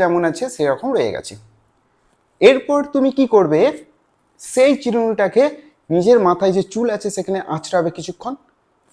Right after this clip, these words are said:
আঁচড়ানোর পর তুমি এরপর কাগজের টুকরোগুলোর কাছে নিয়ে যাবে, দেখবে যে কাগজের টুকরোগুলো কি হচ্ছে, অটোমেটিকলি চিরুনিতে আটকে যাচ্ছে। এর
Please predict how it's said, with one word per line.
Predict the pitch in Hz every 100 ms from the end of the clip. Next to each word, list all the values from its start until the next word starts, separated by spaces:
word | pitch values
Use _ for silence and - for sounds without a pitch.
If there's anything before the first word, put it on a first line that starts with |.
| -
আঁচড়ানোর | 185 - 285 269 269 202
পর | 208 262 - _ _ _ _ -
তুমি | 247 277 - 202
এরপর | 202 214 202 165
কাগজের | 175 202 214 202
টুকরোগুলোর | 185 196 180 190 185
কাছে | 175 185
নিয়ে | 185 208
যাবে, | 214 269 - _ _ _ 113 104
দেখবে | 208 214 196 214
যে | 220 208
কাগজের | 160 143 156 170 160
টুকরোগুলো | 156 151 151 147 151
কি | 156 233
হচ্ছে, | - 202 139
অটোমেটিকলি | - 247 233 196 190 185 240 277 _ _ _ _ _ _
চিরুনিতে | 143 147 139 190 180
আটকে | 107 - 120 101
যাচ্ছে। | - - - _ _ _ _ _ _ _
এর | 165